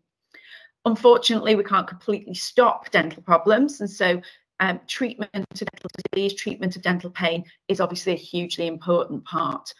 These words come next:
of our job. We check for lumps, bumps, and essentially for cancers. Um, a lot of people are aware of different areas in your body you can get cancer, and often it, the mouth gets overlooked a little bit,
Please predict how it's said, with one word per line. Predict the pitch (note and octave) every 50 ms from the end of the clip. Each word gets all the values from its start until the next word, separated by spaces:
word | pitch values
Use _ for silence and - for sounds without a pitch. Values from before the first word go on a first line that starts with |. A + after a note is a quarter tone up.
| _ _ _ -
of | E3 D3+ D#3
our | D3 D3 C#3+
job. | C#3+ - E3+ E3 D3+ D3+ D3+ - - - _ _ _ _ _ _ _ _ _ _ _ _ _ _ _ _ -
We | C#4 C4+
check | - C4 - -
for | A#3
lumps, | A3+ A#3 B3 B3 B3 -
bumps, | - A3 A3+ A#3+ A#3 - - -
and | G#3+ F#3+ F3+ -
essentially | G#3+ - - A3+ A#3 A3+ - F#3+ F3
for | F3 - F3+
cancers. | - F#3 F#3+ F#3+ G3+ - - - G3+ A#3+ B3+ - - - - - - - - -
Um, | G3 G3 F3 E3+ F3+ F3 - -
a | F#3
lot | F#3 F#3 F#3 F#3 -
of | -
people | - G3+ F#3 F#3 F3+ F3
are | F3
aware | F3+ F3 F3 F#3 F3+ F#3 F#3 F#3 F#3 F3+ - - -
of | F3+ - - _ _ _ _
different | - G3+ G3 - D#3+ - F#3
areas | F3+ F#3+ F#3+ F#3+ F#3 F3+ -
in | F#3
your | F3+ F3
body | F#3 F#3 F#3 E3+
you | -
can | - F3+
get | F3+ - -
cancer, | - A3 G#3 G#3+ G#3 - A3
and | G#3 G3 - - _ -
often | B3 A#3+ B3 B3 A#3+
it, | A#3+ B3 B3+ - A#3 - - A3
the | - G#3+
mouth | G#3+ G#3+ A3 G#3 -
gets | - - - -
overlooked | G#3 F#3 F#3 F#3 F#3 F3+ E3+ E3 - - -
a | E3+
little | E3+ E3+ E3+ - F#3
bit, | - D#3 - -